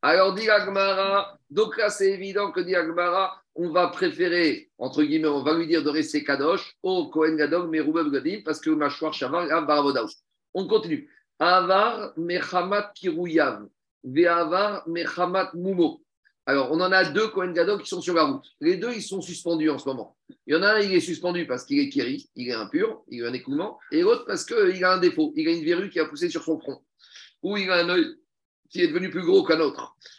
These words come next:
Alors, lequel doit devenir impur ? Dit la Gemara, Avar Mechamat Kirouyo Adif. C'est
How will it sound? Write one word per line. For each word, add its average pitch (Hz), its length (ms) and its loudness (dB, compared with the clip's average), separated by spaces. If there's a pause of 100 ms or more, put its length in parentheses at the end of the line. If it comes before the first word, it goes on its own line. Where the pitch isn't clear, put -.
(120)
Alors, 165 300 4
lequel 208 460 2
doit 220 380 0
devenir 185 500 -6
impur ? 127 320 -4 (520)
Dit 160 120 -6
la 180 140 4
Gemara, 147 320 0 (140)
Avar 147 320 0
Mechamat 165 580 -2 (100)
Kirouyo 147 480 2
Adif. 240 340 2 (480)
C'est 196 580 2